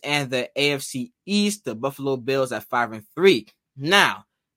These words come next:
the wild card teams at five and three tied, you have the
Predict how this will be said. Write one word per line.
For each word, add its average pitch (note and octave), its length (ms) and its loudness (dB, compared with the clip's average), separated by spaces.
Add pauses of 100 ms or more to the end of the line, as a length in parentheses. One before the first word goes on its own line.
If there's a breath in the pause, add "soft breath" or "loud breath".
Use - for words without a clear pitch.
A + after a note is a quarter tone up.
(680)
the B2 100 -6
wild D#3+ 360 6
card D#3+ 260 2
teams D#3+ 440 -4
at B2 260 -6
five E3+ 260 2
and D#3+ 160 -6
three D#3 280 -4
tied, D3+ 460 -2
you C#3 100 -4
have C#3 260 0
the B2 260 -4